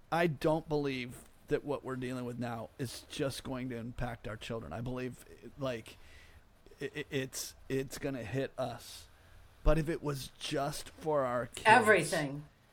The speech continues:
Speaker 1: it is worth
Speaker 2: Yes.
Speaker 1: waging a good warfare. It is worth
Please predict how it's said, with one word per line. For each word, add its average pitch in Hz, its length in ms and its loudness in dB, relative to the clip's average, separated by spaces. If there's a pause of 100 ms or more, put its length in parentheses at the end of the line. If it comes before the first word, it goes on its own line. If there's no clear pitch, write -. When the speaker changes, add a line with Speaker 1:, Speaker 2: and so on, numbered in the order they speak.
(300)
Speaker 1:
it 143 160 2
is 135 240 -2
worth 123 640 -6 (220)
Speaker 2:
Yes. 165 580 -2
Speaker 1:
waging 127 640 -4
a 123 240 -4
good 127 400 -4
warfare. 113 640 -6
It 147 140 -2
is 135 200 -6
worth 131 380 -4